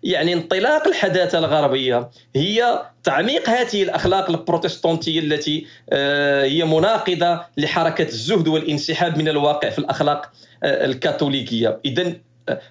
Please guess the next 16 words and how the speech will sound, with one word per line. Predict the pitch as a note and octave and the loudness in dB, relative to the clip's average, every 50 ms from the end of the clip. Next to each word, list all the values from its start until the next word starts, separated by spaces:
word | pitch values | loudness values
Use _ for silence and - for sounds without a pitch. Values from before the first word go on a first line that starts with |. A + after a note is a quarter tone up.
| - - - - C3 | -10 -8 -4 -2 -2
نحن | B2+ C#3+ - - C#3+ C#3 C3 | 0 0 0 0 0 0 0
دائمًا | C#3 F3 G3 G3 - E3+ E3 F3+ F#3+ F3+ F3 - _ _ _ _ _ _ _ _ _ _ _ _ - - B2+ | 2 2 2 2 2 2 2 2 0 -2 -4 -8 _ _ _ _ _ _ _ _ _ _ _ _ -8 -4 -2
نحتاج | C3 C#3+ C#3 - - - - D#3 E3 F3+ F#3+ F#3+ F#3+ F#3 - - | -2 -2 -2 -2 -4 -4 -2 -2 0 2 2 2 2 0 -2 -4
إلى، | D#3+ C#3+ C#3+ D#3 D3+ B2+ B2+ - - - _ _ _ _ - | -4 -2 0 0 2 2 0 -2 -4 -14 _ _ _ _ -4
آه، | - - C3+ B2 B2 B2 | -2 0 0 2 2 2
مرجع، | B2 C#3+ F3+ F#3+ D#3+ - - C3+ A#2 A2 A2+ - - _ _ _ _ _ - | 2 2 2 2 0 0 -2 -2 -2 -4 -6 -8 -14 _ _ _ _ _ -2
آه، | C#3+ D#3+ F3+ | 0 2 2
وإلا | F3+ E3+ D#3+ E3 E3 E3+ E3+ F3+ F#3+ F#3 - - - _ _ _ - | 2 2 2 0 0 2 2 2 2 0 -2 -6 -12 _ _ _ -20
ستضطرب | - - - - E3 D#3 - F3+ D#3 C#3 D3+ D3 - B3+ C4+ C4+ B3+ G3 D#3 | -18 -10 -4 -2 0 0 2 0 0 0 -2 0 0 2 2 2 2 2 2
هويتنا، | C#3+ E3 E3+ E3 E3 D#3 D3 C#3+ C3 - - A2+ G#2 F#2 E2 - _ _ _ _ | 4 4 4 4 2 2 2 -2 -2 -2 0 0 0 0 -2 -6 _ _ _ _
ستغيب | - - F3+ E3 - F#3 D#3+ - A#3 C4 A3 G3 | -4 -4 -2 0 0 0 0 0 0 0 0 0
الغاية | G3 F3 F3+ G#3+ A#3+ A#3+ A3+ G#3+ | 0 2 2 2 2 4 2 2
في | D#3 F#3+ F#3 | 0 0 2
هذا | E3+ E3+ - E3 | 2 2 2 2
الوجود، | E3 D#3 D3+ D3+ D3 B2+ C3+ C3 A2 | 0 0 2 0 0 0 0 -2 -2
وسندخل | A#2 - - - E3+ E3+ G3+ F3 D3 - G3 G#3 A3+ | -2 -2 -2 0 0 0 0 0 0 0 0 0 0